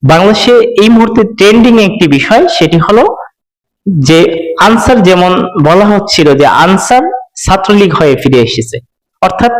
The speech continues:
যে যত অন্যায় করুক, সবার তীর এখন আওয়ামী লীগের উপরে এবং ছাত্রলীগের উপরে। সবাই মনে করছে এটা ছাত্রলীগের কাজ, এটা আওয়ামী লীগের কাজ।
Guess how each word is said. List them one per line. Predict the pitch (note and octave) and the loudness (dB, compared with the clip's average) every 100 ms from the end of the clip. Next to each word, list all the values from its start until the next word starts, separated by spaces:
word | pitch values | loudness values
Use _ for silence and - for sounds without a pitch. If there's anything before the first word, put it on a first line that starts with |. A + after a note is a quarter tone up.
| A#3+ A#3+ - _ - | -8 -12 -20 _ -4
যে | A#3 C#4 | 0 2
যত | G#3 F#3+ E3 C3+ | 2 0 0 0
অন্যায় | C#3+ E3+ F3+ | 0 0 0
করুক, | G3 C4 F#4+ - - _ - | 0 0 -2 -6 -16 _ -6
সবার | - C#3 D#3 D#3 | -4 0 0 0
তীর | G3+ F#3 | 0 2
এখন | E3+ G3+ D4 - - - | 0 -2 -4 -8 -10 -2
আওয়ামী | B2+ D#3 | 0 2
লীগের | G3+ G3+ G#3+ | 2 2 0
উপরে | G#3 A#3+ G#4 B4+ - - | 0 0 0 0 -6 -4
এবং | B2+ C3+ | -2 -2
ছাত্রলীগের | - A#2+ - A#2 A2+ A2+ A2 | -4 -6 0 0 2 0 -2
উপরে। | A#2 G#2+ A#2+ _ _ _ _ _ _ _ _ _ _ _ _ - | -4 -4 -8 _ _ _ _ _ _ _ _ _ _ _ _ -6
সবাই | - G#3 G3+ | -2 2 2
মনে | F#3+ G3+ | 0 0
করছে | A3 A3 D#4 - - - | -2 -2 -4 -4 -14 -6
এটা | C#3 - - | -4 -2 -2
ছাত্রলীগের | B2+ - C#3 D3 E3+ G3+ | -4 0 0 2 2 2
কাজ, | B3 - - | 0 -4 -6
এটা | C3+ B2 | -2 0
আওয়ামী | B2 A#2+ | 0 2
লীগের | A#2 A2+ A2 A2+ | 0 0 -2 -2
কাজ। | A2+ | -6